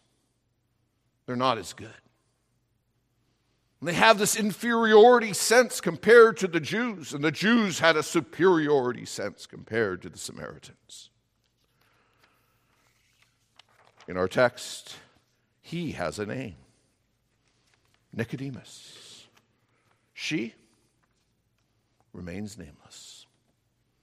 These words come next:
We simply know her as the Samaritan woman that Jesus meets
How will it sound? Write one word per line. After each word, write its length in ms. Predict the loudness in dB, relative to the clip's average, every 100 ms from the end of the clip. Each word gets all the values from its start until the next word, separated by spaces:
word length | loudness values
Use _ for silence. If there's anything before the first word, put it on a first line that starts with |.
| _ _ _ _ _ _ _ _ _ _ _ -20
We 80 |
simply 340 | -14 -14 -10 -8
know 240 | -6 -4
her 220 | -4 -6 -8
as 120 | -12
the 100 | -14
Samaritan 680 | -12 -10 -8 -8 -12 -16 -18
woman 320 | -18 -20 -20 _ _ _ _ _ _ _ _ _ _ _ _ _ _ -20
that 100 | -18
Jesus 460 | -14 -12 -14 -12
meets 720 | -12 -14 _ -20 -20 -20 -20